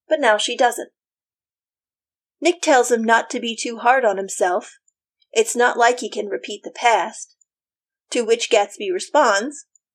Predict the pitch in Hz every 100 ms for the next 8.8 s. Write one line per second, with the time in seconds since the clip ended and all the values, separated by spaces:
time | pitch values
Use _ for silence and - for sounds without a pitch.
0 | _ _ _ _ _ _ - 294 277 269
1 | 302 269 247 254 285 370 - _ _ _
2 | _ _ _ - 302 359 381 381 - 480
3 | - 247 - 170 - _ _ _ _ _
4 | _ _ _ _ _ _ _ _ _ _
5 | _ _ _ _ _ - 359 381 359 339
6 | 320 302 247 180 - _ _ _ _ _
7 | _ _ _ _ - - 185 214 285 302
8 | 320 311 339 294 302 359 - -